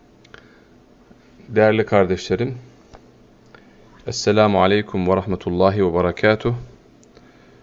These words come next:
Allah'ın selamı, rahmeti, inayeti, bereketi üzerinize olsun.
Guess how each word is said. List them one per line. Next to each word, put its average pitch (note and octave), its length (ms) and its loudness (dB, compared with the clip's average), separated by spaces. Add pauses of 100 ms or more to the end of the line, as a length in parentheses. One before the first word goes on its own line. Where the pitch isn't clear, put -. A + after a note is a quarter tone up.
(300)
Allah'ın F#2+ 500 2
selamı, F2+ 520 0
rahmeti, F#2 420 -4
inayeti, F2 520 -2
bereketi F2+ 460 0
üzerinize F#2 360 4
olsun. A#2+ 400 0